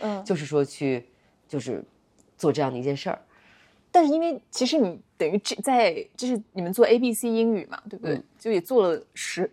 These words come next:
Speaker 1: 你在那里做了十年。
Speaker 2: 对，但是，就，对，但是到，到北京来的时候，呃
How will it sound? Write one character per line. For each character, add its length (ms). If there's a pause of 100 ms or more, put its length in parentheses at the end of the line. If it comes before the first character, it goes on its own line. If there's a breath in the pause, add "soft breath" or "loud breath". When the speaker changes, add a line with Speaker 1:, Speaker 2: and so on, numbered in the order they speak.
Speaker 1:
你 120
在 80
那 100
里 80
做 160
了 80
十 280
年。 320
Speaker 2:
对， 180 (100)
但 140
是， 180 (260 loud breath)
就， 140
对， 400
但 140
是 40
到， 160
到 140
北 160
京 220
来 180
的 100
时 140
候， 260 (260 loud breath)
呃 200